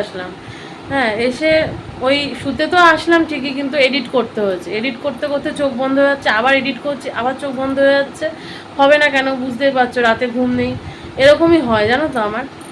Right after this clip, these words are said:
ঘুমটাই ঠিক মতন হয় না। উম, তো মানে মা ভাবে, বাপি ভাবে যে রাতে শুতে চলে যায় ওপরে, মানে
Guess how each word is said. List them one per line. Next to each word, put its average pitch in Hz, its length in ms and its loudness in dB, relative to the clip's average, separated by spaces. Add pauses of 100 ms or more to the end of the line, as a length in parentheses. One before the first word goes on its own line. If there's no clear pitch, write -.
(240)
ঘুমটাই 311 480 6
ঠিক 285 220 -4
মতন 254 300 -2
হয় 185 200 -2
না। 175 60 -8 (600)
উম, 233 260 0 (360)
তো 240 80 4 (440)
মানে 277 160 4 (100)
মা 262 80 8 (140)
ভাবে, 285 260 6 (140)
বাপি 247 300 4
ভাবে 254 180 4 (120)
যে 254 60 2 (160)
রাতে 233 280 0
শুতে 254 280 -6
চলে 254 240 2
যায় 269 180 4
ওপরে, 240 260 -2 (200)
মানে 262 140 0